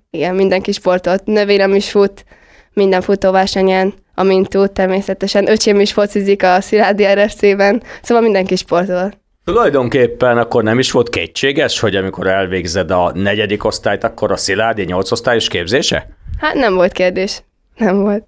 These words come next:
Speaker 2: Akkor miért pont a nyolc osztályos képzés? Miért nem vártál mondjuk négy esztendőt? Miért döntöttél úgy? Mik voltak az előzmények? Hova jártál ezt megelőzően? És hogyan vérteződtél föl a Sziládira?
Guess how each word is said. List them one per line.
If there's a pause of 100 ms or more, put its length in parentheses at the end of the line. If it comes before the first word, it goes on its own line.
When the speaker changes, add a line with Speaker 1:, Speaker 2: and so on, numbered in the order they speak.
Speaker 2:
Akkor
miért
pont
a
nyolc
osztályos
képzés?
Miért
nem
vártál
mondjuk
négy
esztendőt?
Miért
döntöttél
úgy?
Mik
voltak
az
előzmények?
Hova
jártál
ezt
megelőzően? (220)
És
hogyan
vérteződtél
föl
a
Sziládira?